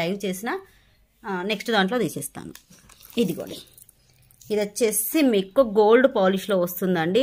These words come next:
లక్ష్మీదేవి మినీ చోకర్. ఆ, లాస్ట్ టైమ్ only చోకర్ వచ్చేసి ఫైవ్ ఫిఫ్టీ రూపీస్ పెట్టాను కదా, అవైతే అన్నీ కూడా సోల్డ్ అవుట్ అయ్యాయి. ఈసారి ఒక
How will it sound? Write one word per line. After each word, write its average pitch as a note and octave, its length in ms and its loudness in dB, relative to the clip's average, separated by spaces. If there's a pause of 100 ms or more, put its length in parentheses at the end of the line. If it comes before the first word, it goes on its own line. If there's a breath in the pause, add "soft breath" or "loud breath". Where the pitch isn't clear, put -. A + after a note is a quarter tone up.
(140)
లక్ష్మీదేవి F#3+ 720 0 (140)
మినీ F3+ 200 2 (140)
చోకర్. A#3 400 2 (400 loud breath)
ఆ, F3+ 80 2 (160)
లాస్ట్ A3 260 6
టైమ్ C4 240 6
only B3 180 0 (120)
చోకర్ A#3 320 6
వచ్చేసి A3+ 320 2 (140)
ఫైవ్ G#3+ 200 4
ఫిఫ్టీ F#3+ 340 -2
రూపీస్ B3 320 0 (360)
పెట్టాను F3 400 0
కదా, A#3+ 160 0 (640 loud breath)
అవైతే G#3+ 300 2
అన్నీ G#3+ 240 0
కూడా A3 240 0
సోల్డ్ G3+ 260 4
అవుట్ F#3+ 180 2
అయ్యాయి. G3 280 4 (100)
ఈసారి G#3 340 2 (560)
ఒక G3+ 140 -4